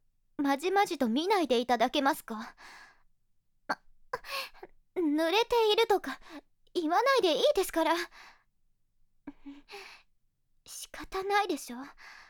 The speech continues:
あんなに臭いケツ穴とチンカス化がされて、おまんこが濡れてしまうのは、メスとして当然じゃないですか。あ、あ、ショー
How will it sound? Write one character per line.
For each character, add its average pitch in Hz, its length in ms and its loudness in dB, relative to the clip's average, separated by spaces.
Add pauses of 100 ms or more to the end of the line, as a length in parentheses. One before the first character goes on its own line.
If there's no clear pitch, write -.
(720)
あ - 180 -14
ん 247 140 -8
な 277 120 0
に 277 200 -6 (180)
臭 - 580 -10
い - 60 -6
ケ 233 220 -8
ツ 247 220 -6
穴 262 220 -4
と 262 180 -8 (160)
チ 269 140 -8
ン 285 100 -10
カ 294 160 -8
ス - 120 -16
化 269 140 -4
が 285 140 -4
さ 311 160 -8
れ 330 100 -2
て、 339 180 -6 (920)
お 349 120 0
ま 381 220 4
ん 415 40 -8
こ 349 120 0
が 277 120 -4
濡 262 140 -2
れ 320 140 0
て 381 100 -2
し - 160 -6
ま 359 200 4
う - 20 -2
の 302 180 -4
は、 254 160 -10 (800)
メ 311 180 2
ス - 120 -10
と 508 120 4
し - 60 -8
て 302 200 -2 (140)
当 359 100 -8
然 508 160 2 (180)
じ 571 60 6 (140)
ゃ - 20 8
な 349 60 4
い 330 40 2
で 392 120 2
す - 100 -14
か。 359 100 -10
あ、 339 40 -8 (1500)
あ、 - 100 -14 (2000)
シ - 400 -12
ョ 415 100 -2
ー 427 40 -6